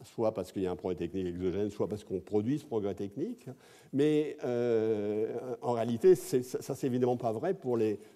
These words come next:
pour les biens environnementaux, hein. Ils sont disponibles en quantité limitée, euh, ils sont peu ou pas productibles, hein. Et, euh, grosso modo, l'argument, c'est on a une seule planète.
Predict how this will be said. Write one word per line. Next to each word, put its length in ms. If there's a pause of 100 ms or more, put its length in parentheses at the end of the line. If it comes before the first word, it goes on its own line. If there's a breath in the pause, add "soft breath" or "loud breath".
pour 120
les 80
biens 180
environnementaux, 840
hein. 100
Ils 80
sont 140
disponibles 420
en 40
quantité 380
limitée, 600 (420 loud breath)
euh, 380
ils 100
sont 300
peu 240
ou 100
pas 160
productibles, 840
hein. 140 (560 soft breath)
Et, 500 (340)
euh, 60
grosso 280
modo, 160
l'argument, 400
c'est 140
on 140
a 100
une 100
seule 240
planète. 560